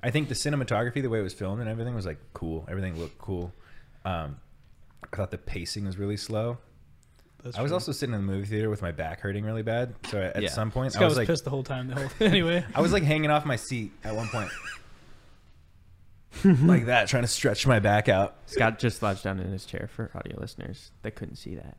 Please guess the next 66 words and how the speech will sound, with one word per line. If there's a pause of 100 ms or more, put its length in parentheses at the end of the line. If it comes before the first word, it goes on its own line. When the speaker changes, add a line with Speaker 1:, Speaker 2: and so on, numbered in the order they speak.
Speaker 1:
Oh
yeah,
I
was,
I
slumped
out
of
my
chair
and
I,
like,
kinda
tried
to
stretch
my
back
on
the
seat.
But
yeah,
it
was (180)
pacing
wise,
I, (240)
I
didn't
love
it.
Speaker 3:
It's
a
little
slow.
It,
it
definitely,
it
Speaker 2:
It
Speaker 3:
has
Speaker 2:
was
a
Speaker 3:
less
Speaker 2:
long
Speaker 3:
action
Speaker 2:
movie.
Speaker 3:
than
I
thought
it
would, (180)
and
most
of
Speaker 1:
Yeah.
Speaker 3:
the
action
scenes
were
already
in
the
trailer.